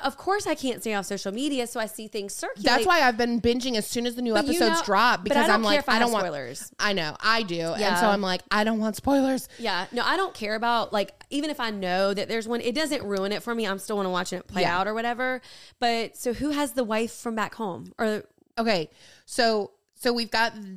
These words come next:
Speaker 2: the, this little weird love triangle, right?
Speaker 1: Right.
Speaker 2: Or quadrant. You got Jessica, Chelsea, Trevor, Jimmy. Okay,
Speaker 1: Mm-hmm.
Speaker 2: you've got them. Then you've got, um, A D, who's with Clay. A D is the really pretty black girl.
Speaker 1: Was she wearing the pink shirt and the, with a,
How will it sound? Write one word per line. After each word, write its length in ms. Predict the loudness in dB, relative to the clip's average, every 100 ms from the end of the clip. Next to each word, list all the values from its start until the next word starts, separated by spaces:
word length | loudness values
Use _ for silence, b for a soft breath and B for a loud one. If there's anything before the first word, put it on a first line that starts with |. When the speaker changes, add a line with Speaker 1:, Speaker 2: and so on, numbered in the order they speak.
| -12 -6
Speaker 2:
the, 260 | -4 -4
this 340 | -2 -2 -2 -2
little 300 | 0 0 0
weird 400 | -4 -4 -2 0
love 240 | 0 0
triangle, 320 | -2 -2 -2 -2
right? 140 | 0
Speaker 1:
Right. 240 | 0 -2 -10 _
Speaker 2:
Or 220 | -2 -2 _ _ _
quadrant. 680 | 4 6 6 4 -2 -2 -6
You 120 | -8 0
got 260 | 0 0
Jessica, 440 | 0 0 0 -4 -4
Chelsea, 440 | 0 0 0 -6
Trevor, 380 | -4 -2 0 -2
Jimmy. 360 | -4 -8 -8 -8
Okay, 200 | -2 -2
Speaker 1:
Mm-hmm. 60 | -2
Speaker 2:
you've 100 | -6
got 200 | -6 -6
them. 220 | -10 -12 B B B B
Then 240 | 0 2 2
you've 260 | -2 -2
got, 460 | 0 4 4 2 -2 -2
um, 540 | 0 2 2 -2 -4 -10 _ _ _ _ -2
A 260 | 0 -2
D, 460 | -4 -4 -4 -4 -8 _ _ _
who's 400 | 0 2 2 0
with 340 | 0 0 -2 -12
Clay. 520 | -4 -2 0 -2 -4 _ _ _
A 160 | -2 -2
D 240 | -2 0
is 220 | 0 -2
the 140 | -2 -2
really 280 | 0 -2 -2
pretty 240 | -4 -4
black 340 | -2 -2 -4
girl. 380 | -2 2 4 2 -2
Speaker 1:
Was 120 | -6
she 80 | -4
wearing 160 | -4
the 80 | -6
pink 240 | -8 -8
shirt 380 | -6 -6 -6 -6
and 320 | -8 -6 -6 -2
the, 300 | -2 -2 -4
with 140 | -8
a, 140 | -10